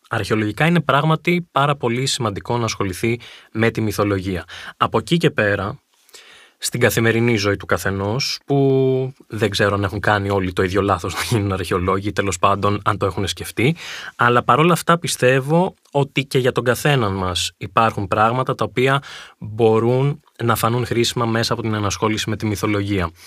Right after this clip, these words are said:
Μπορεί να γίνει σημαντική μυθολογία για τη ζωή μας, στο βαθμό που τις αρμόζει και στο βαθμό που πρέπει. Δηλαδή,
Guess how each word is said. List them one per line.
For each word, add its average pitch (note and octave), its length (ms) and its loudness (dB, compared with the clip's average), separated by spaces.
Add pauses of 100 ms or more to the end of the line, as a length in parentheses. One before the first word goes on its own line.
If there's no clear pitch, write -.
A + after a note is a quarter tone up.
(180)
Μπορεί C3+ 320 4
να F3 120 4
γίνει A2+ 320 0
σημαντική G2+ 540 -2
μυθολογία F#2+ 840 -2
για G2+ 220 -4
τη F#2+ 100 -4
ζωή F#2 340 -2
μας, D3+ 320 0 (600)
στο - 220 2
βαθμό F3 640 4
που E3 160 0
τις C3+ 440 2
αρμόζει A2 840 2 (240)
και - 100 0
στο F#3 120 0
βαθμό E3+ 260 0
που A#3+ 160 -4
πρέπει. A2 540 2 (140)
Δηλαδή, A#2 720 0